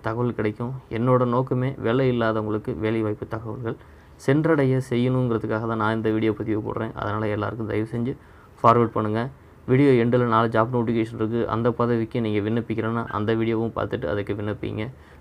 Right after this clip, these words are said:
மீண்டும் ஒரு நல்ல வீடியோ பதிவோடு சந்திப்போம். நன்றி, வணக்கம்.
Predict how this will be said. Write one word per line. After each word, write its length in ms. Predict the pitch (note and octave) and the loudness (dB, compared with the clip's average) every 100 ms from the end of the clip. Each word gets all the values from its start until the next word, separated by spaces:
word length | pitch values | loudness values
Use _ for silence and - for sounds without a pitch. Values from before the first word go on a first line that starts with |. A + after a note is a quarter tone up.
| - | -2
மீண்டும் 320 | B2+ C3 B2+ | 0 2 2
ஒரு 120 | G#2+ | 0
நல்ல 220 | G#2 G#2+ | 2 2
வீடியோ 200 | G#2+ G#2+ | 2 0
பதிவோடு 380 | G#2 G#2 G2+ G#2 - | -2 -2 -2 -4 -6
சந்திப்போம். 360 | G#2+ G#2+ A#2 A2 | -8 -8 -8 -8
நன்றி, 360 | G#2+ G#2 G#2 G#2 | -8 -8 -8 -10
வணக்கம். 480 | G#2 G#2 - A2 | -12 -16 -12 -14